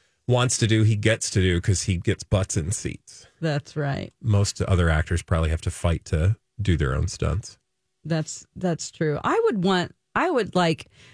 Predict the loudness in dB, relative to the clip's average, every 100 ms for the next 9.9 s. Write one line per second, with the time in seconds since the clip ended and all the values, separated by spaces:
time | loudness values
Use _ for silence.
0 | -10 0 0 2 -2 0 0 2 0 2
1 | 2 4 4 2 0 0 2 2 2 2
2 | 2 2 0 2 0 0 2 2 0 0
3 | -2 0 2 0 0 0 0 0 -4 _
4 | _ _ _ _ 0 2 2 -2 _ -20
5 | -20 -8 -4 -2 -2 -4 -4 -4 -8 _
6 | _ _ -2 -2 0 -4 0 2 4 4
7 | 4 2 4 2 2 2 0 -4 -10 -8
8 | -10 _ _ _ -2 0 0 0 2 0
9 | 2 -2 0 0 0 0 0 0